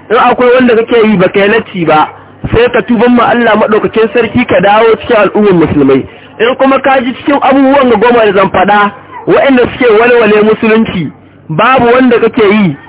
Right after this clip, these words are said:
sai ka gode ma Allah maɗaukakin sarki kuma ka roƙe shi sabati a cikin wannan addini na musulunci.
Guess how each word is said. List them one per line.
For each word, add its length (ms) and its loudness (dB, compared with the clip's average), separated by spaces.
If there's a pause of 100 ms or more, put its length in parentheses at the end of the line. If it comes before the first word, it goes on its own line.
(180)
sai 220 0
ka 80 0
gode 380 2
ma 140 0
Allah 340 0
maɗaukakin 580 0
sarki 300 -2
kuma 220 0
ka 100 -2
roƙe 460 0
shi 200 -4
sabati 640 -2
a 120 -2
cikin 280 -2
wannan 320 0
addini 460 0
na 100 2
musulunci. 460 -2